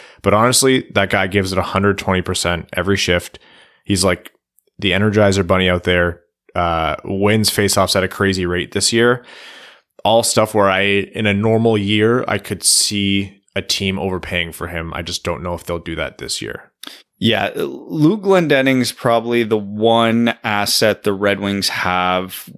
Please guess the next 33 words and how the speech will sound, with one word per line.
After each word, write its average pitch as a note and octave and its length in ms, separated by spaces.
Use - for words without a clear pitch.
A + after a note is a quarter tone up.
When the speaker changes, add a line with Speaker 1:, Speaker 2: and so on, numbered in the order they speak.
Speaker 2:
which - 400
we G#2 160
can, F#2 560
i-, - 60
i-, - 100
if A2 400
we're A#2 160
using A2+ 460
business A#2 440
terms, A#2 280
it's A2 180
an G#2+ 100
inflated G#2 560
asset A#2+ 420
because A2+ 300
he's A#2+ 160
gonna A2 260
get G#2 180
more G#2 200
than F#2+ 160
he's F#2 260
worth. - 340
And D3+ 180
Ryan's D#3+ 460
right G#2 500
about G#2+ 280
everything A#2 640
he G#2+ 160
just G#2 260
said G2+ 160
about G2 220
Luke G#2 200
Glendening. F#2+ 540